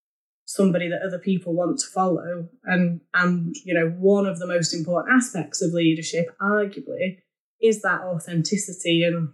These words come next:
coming across as being yourself. So I think that's probably it. I, you know, I received the advice from a number of different people, and I have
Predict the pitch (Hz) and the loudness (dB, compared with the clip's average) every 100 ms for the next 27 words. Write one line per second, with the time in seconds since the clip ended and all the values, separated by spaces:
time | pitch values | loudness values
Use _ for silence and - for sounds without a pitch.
0 | - 175 175 170 - 170 - 165 170 165 | -2 2 2 2 2 2 0 -2 -2 -4
1 | - _ _ 190 185 180 175 180 185 190 | -12 _ _ 2 2 0 -4 -6 -2 0
2 | 226 - - 190 190 185 _ _ _ _ | 0 -2 -2 0 0 -2 _ _ _ _
3 | 196 226 240 247 - 208 180 165 170 202 | 0 2 2 0 -2 -2 0 0 0 2
4 | 175 156 180 180 - 170 170 170 175 - | 2 -2 -6 -8 -8 -6 -2 -2 -4 2
5 | 208 208 190 175 175 175 - 170 180 202 | 4 4 0 -2 -2 -4 -6 -4 4 6
6 | 185 170 165 156 175 156 170 165 160 170 | 6 2 -4 -4 2 2 2 -10 -2 -2
7 | 165 175 175 175 165 170 170 165 165 | 0 0 0 0 0 -2 -2 -6 -10